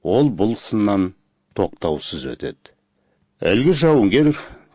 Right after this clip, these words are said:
тұтқыннан босаған досының иығына қолын артып, зағып күйі қуана күлімдеп келе жатады.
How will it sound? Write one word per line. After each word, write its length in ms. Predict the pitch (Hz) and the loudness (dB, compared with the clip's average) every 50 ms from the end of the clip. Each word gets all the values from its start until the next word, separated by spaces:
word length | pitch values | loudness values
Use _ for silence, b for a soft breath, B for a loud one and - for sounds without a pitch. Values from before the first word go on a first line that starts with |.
| _ _ | _ _
тұтқыннан 560 | - 110 - - - 117 117 117 127 131 127 | -4 -4 -4 -2 -2 0 2 2 2 2 2
босаған 540 | 110 117 107 - - 113 92 107 107 104 101 | 2 0 -2 0 -2 -2 0 0 0 0 0
досының 460 | 92 95 95 - - 101 98 98 104 104 | 0 0 -2 -2 -2 -2 -2 0 0 0
иығына 380 | 95 87 82 80 82 85 87 - | 0 -2 -2 -2 -2 -4 -4 -6
қолын 380 | _ - 78 69 76 107 151 156 | _ -8 -6 -4 -2 0 0 0
артып, 300 | 139 - - - 123 - b b b b b b b b b b b b b _ _ | 0 -2 -2 -6 -6 -6 b b b b b b b b b b b b b _ _
зағып 600 | 71 67 69 69 92 107 110 117 139 156 - - _ - | -12 -10 -6 -2 0 2 2 2 0 -2 -6 -6 _ -6
күйі 240 | 120 117 113 113 110 - - | -2 0 0 -2 -2 -6 -6
қуана 400 | - 90 87 80 73 82 98 120 - | -4 0 0 0 0 0 -2 -2 -2
күлімдеп 480 | - 113 104 101 95 87 78 90 85 - - | -4 -6 -4 -4 -4 -2 -4 -6 -8 -8 -8
келе 160 | - 78 73 73 | -6 -6 -6 -6
жатады. 460 | - 65 - - 73 65 - - | -8 -10 -10 -10 -12 -12 -12 -14